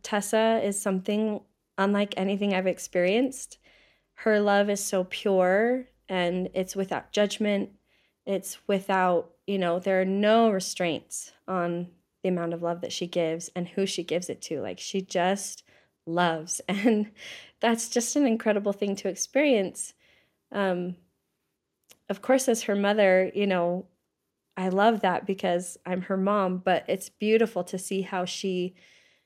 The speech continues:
exhibits that same love for so many other people in her life. Um, so I think just being able to, to feel that love and feel like you're important, like, somehow she does that. She just makes you feel like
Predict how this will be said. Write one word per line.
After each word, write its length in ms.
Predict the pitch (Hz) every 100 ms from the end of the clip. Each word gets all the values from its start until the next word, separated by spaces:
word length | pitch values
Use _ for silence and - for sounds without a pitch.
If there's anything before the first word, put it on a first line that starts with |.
| _
exhibits 540 | 196 185 180 170 -
that 200 | - 113
same 300 | - - 180
love 240 | 180 175 175
for 120 | -
so 240 | 185 -
many 260 | 185 180 175
other 200 | 175 175
people 460 | 175 - 226 190 165
in 160 | 185
her 160 | 185 185
life. 480 | 175 117 170 - _ _ _ _ _ _ _
Um, 480 | 202 180 165 165 175
so 180 | - 202
I 80 |
think 300 | 202 247 226
just 480 | - 208 - - 202
being 220 | - 220
able 260 | 220 247 220
to, 340 | - 190 175
to 240 | 170 - 180
feel 520 | - - 190 185 202
that 260 | 196 165 175
love 520 | 170 170 202 220 - _ _ _ _ _ -
and 540 | 190 185 180 175 175 - _ _ -
feel 420 | - - 196 190
like 260 | 190 185
you're 120 | 208 208
important, 580 | 202 - 180 - 220
like, 300 | 202 190 -
somehow 460 | - 294 359 - 392
she 200 | - 277
does 320 | 254 254 285
that. 300 | 233 165 -
She 240 | - 220 226
just 340 | 208 233 -
makes 320 | 226 240 -
you 100 | 247
feel 200 | 240 233
like 340 | 220 202 202